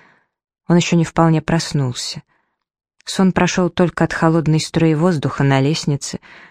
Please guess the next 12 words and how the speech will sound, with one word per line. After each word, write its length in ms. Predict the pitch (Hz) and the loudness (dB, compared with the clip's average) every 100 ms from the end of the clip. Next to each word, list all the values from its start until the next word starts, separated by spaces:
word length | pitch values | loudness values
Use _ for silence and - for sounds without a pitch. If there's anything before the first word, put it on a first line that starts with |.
| _ | _
где 160 | - 165 | -2 -2
столпились 560 | - 147 143 170 156 - | 2 0 2 0 0 -2
плачущие 640 | 151 160 160 147 - 151 | 0 0 0 -4 -4 -2
сенные 500 | 143 - 147 143 143 | -4 -2 0 0 -2
девушки. 560 | 131 135 143 - - - _ _ _ _ _ _ _ _ _ _ _ | -2 -4 -6 -10 -12 -18 _ _ _ _ _ _ _ _ _ _ _
Увидев, 320 | 151 185 165 | 0 2 2
что 160 | - - | -2 0
его 120 | 151 | 2
несут 360 | 151 151 - 160 | 2 0 -2 -6
в 120 | - | -4
комнату 460 | - 151 143 - 151 | 0 2 0 0 0
матери, 580 | 151 190 196 - 131 | 2 0 -2 -4 -6